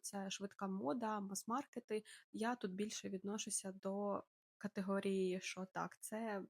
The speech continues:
м, реально пере-, перевживання, велике, велике вживання речей, споживання. А ось якщо ми говоримо про пряжу, то трохи інше. Ви її не викидуєте, вона у вас лежить вдома. Блін, яка вам різниця, що в мене лежить вдома? Хай у мене хоч чотири шафи буде з тими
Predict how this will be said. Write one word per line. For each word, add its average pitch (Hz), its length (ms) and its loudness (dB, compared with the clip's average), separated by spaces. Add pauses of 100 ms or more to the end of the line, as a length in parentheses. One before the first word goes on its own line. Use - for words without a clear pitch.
(420)
м, 196 280 -2 (140)
реально 196 520 2
пере-, 185 380 2 (400)
перевживання, 196 1160 2
велике, 185 400 -2
велике 185 280 -2
вживання 98 500 -4 (520)
речей, 196 420 -2 (100)
споживання. 202 600 -2 (520)
А 240 400 0
ось 233 200 0
якщо 254 280 -2
ми 262 140 2
говоримо 254 380 2
про 247 200 -4
пряжу, 311 480 2
то - 160 -8
трохи - 260 2
інше. 220 420 2
Ви 247 140 4
її 392 160 8
не 392 100 4
викидуєте, 196 760 6
вона 208 300 4
у 381 60 6
вас 320 240 2
лежить 233 320 2
вдома. 196 540 2
Блін, 226 260 4
яка 202 200 0
вам 277 220 6
різниця, 294 400 0
що - 200 0
в 285 40 0
мене 214 240 0
лежить 202 360 -2
вдома? 180 360 0
Хай 311 220 4
у 370 60 2
мене 330 180 8
хоч 311 240 2
чотири 208 460 2
шафи 185 340 -2
буде 185 260 -2
з - 80 -4
тими 185 300 2